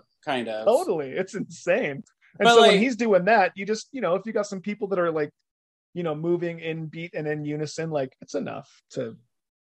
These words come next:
Speaker 2: for the whole experience.
Speaker 1: But what I'm happy about is that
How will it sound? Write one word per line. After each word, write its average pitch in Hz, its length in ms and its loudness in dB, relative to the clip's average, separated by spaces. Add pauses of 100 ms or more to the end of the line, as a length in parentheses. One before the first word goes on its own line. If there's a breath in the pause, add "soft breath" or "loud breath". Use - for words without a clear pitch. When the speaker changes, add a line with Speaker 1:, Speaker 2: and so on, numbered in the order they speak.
(220)
Speaker 2:
for 147 160 -4
the 131 80 -4
whole 123 180 -4
experience. - 640 -14 (160)
Speaker 1:
But 190 140 2
what 208 160 4
I'm 208 140 0
happy 202 360 -2
about 156 360 0
is 143 180 -10
that 139 460 -2